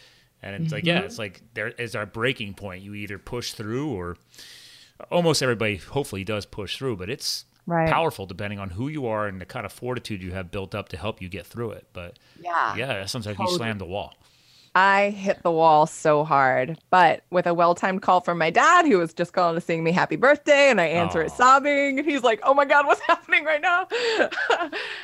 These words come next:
Speaker 2: Anyway, really well-timed call from my dad helped me make a different decision.
Speaker 1: Whoa,
Speaker 2: But
Speaker 1: let's pause on that. Did you,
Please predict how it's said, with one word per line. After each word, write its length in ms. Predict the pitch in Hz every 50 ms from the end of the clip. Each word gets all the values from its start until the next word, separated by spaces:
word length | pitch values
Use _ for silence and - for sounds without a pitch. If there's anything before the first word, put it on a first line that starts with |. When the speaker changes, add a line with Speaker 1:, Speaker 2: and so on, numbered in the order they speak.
| 294 -
Speaker 2:
Anyway, 240 | 233 233 226 214 202
really 260 | 185 170 214 220 214 208
well-timed 400 | 196 190 185 - 185 175 170 165
call 180 | - 160 160 165
from 180 | - 160 160
my 140 | 160 156 160
dad 260 | 156 165 151 151 156
helped 180 | 180 180 - 156
me 60 | 156
make 160 | 151 151 165 185
a 40 |
different 300 | 156 151 151 - 151 151
decision. 520 | 156 156 - - 220 214 185 165 143 143 -
Speaker 1:
Whoa, 100 | - 123
Speaker 2:
But 160 | - 220 185 135
Speaker 1:
let's 120 | 123 -
pause 360 | - - 117 117 123 117 92
on 100 | 92 85
that. 380 | 95 107 113 101 73 73 _ _
Did 180 | - 87 80 87
you, 260 | 98 104 101 95